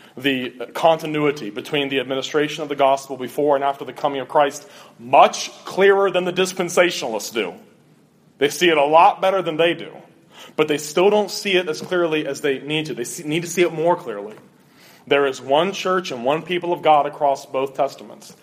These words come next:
It is not, as John Piper says, Israel and the church. It is the one church. Failure to understand this point means a failure to understand the heart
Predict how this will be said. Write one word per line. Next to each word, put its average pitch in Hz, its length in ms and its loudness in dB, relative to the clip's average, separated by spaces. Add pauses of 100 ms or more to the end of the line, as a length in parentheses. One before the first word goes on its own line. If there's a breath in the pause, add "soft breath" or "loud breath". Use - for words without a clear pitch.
(260 soft breath)
It 139 120 2
is 143 180 -2
not, 147 480 2 (140)
as 143 160 0
John 143 240 2
Piper 147 280 0
says, 110 400 -4 (220 loud breath)
Israel 151 540 2
and 139 160 -6
the 135 60 -4
church. - 580 -2 (280 loud breath)
It 143 140 4
is 147 280 -2
the 147 180 4
one 156 600 0 (140)
church. - 580 0 (840 soft breath)
Failure 170 400 4
to 185 100 -2
understand 170 460 -2
this 160 140 -6
point 156 320 -2
means 139 240 -4
a 139 60 -4
failure 143 360 2
to 120 100 -4
understand 139 440 -4
the 139 60 2
heart 139 580 4